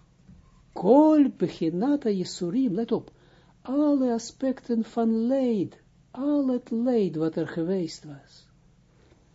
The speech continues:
Twintig, we haonashim, en alle straffen,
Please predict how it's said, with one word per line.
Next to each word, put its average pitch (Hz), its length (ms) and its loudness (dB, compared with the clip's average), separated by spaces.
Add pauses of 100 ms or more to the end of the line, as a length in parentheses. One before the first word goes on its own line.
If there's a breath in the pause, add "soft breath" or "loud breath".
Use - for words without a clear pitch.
(1040 soft breath)
Twintig, 143 600 -2
we 165 160 0
haonashim, 220 1000 2
en 151 260 -6
alle 247 320 0
straffen, 233 840 -4